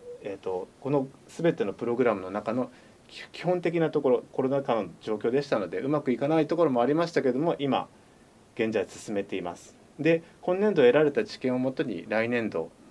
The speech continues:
進めていき、えっと、今回の、えっと、得られたものを最終年度には、えっと、地域の小学生、中学生、また地域住民の方々に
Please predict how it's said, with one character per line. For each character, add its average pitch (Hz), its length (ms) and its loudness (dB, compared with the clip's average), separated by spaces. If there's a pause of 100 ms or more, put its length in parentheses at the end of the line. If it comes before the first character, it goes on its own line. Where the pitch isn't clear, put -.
進 - 280 -12
め 104 100 -6
て 110 160 -6
い 110 60 -4
き、 151 260 -2 (320)
え 95 100 -4
っ - 40 -10
と、 98 100 -8
今 165 240 -4
回 120 180 4
の、 82 200 -6 (220)
え 95 200 -4
っ - 40 -12
と、 95 100 -6
得 98 120 0
ら 139 120 6
れ 123 60 0
た 104 100 -2
も 98 100 -4
の 95 100 -4
を 85 60 -6
最 147 220 0
終 175 160 -2
年 185 120 -2
度 139 120 2
に 92 120 -4
は、 82 220 -2 (200)
え 98 60 -8
っ - 20 -16
と、 107 100 -14
地 156 240 -4
域 120 140 -4
の 90 260 -6
小 143 220 -2
学 156 200 0
生、 90 300 0
中 127 220 -2
学 127 260 0
生、 - 380 -6
ま 95 120 -8
た 92 80 -14
地 135 200 -4
域 131 140 -6
住 156 140 2
民 123 120 2
の 101 100 -2
方 110 220 -2
々 113 240 -2
に 143 200 -2